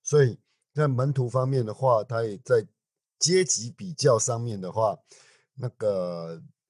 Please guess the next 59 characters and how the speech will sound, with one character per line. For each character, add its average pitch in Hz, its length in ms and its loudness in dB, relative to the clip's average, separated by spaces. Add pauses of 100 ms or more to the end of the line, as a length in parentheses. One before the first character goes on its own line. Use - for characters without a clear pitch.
(520)
十 - 220 0
二 147 100 8
使 - 200 2
徒 87 160 -18
是 104 100 -12
最 113 220 0
大 95 320 -4
的 76 80 -18
哦， - 180 -20 (100)
然 90 140 -16
后 104 320 -4
再 123 200 -2
来 95 200 2
就 92 100 -14
是 98 320 -12 (920)
授 117 280 4
予 90 200 -10
那 107 100 -10
个 95 140 -6
美-， 85 300 -12
美 87 160 -14
洲 101 300 -8
的 92 160 -8
这 101 160 -18
个， 92 440 -12
美 92 220 -18
洲 98 180 -10
的 95 80 -10
十 - 200 -6
二 98 100 -2
位 104 140 0
仆-， 87 340 -20
同 90 180 -18
工 98 200 -12
仆 87 260 -12
人 80 160 -14
哦， 80 260 -16 (380)
十 - 160 -14
二 101 80 -4
位 104 160 2
门 82 340 -12
徒 - 180 -8 (160)
哦。 - 120 -20 (640)
那 113 420 -2
在 131 220 6
记 131 240 -2
载 104 180 -4
方 107 220 -8
面 113 160 -4
的 92 60 -8
话， 101 260 -2
有 78 180 -14
四 127 320 4
个 98 100 -6
人 80 140 -8
是 101 200 -14
永 82 200 -10
生 85 340 -12
的， 71 160 -18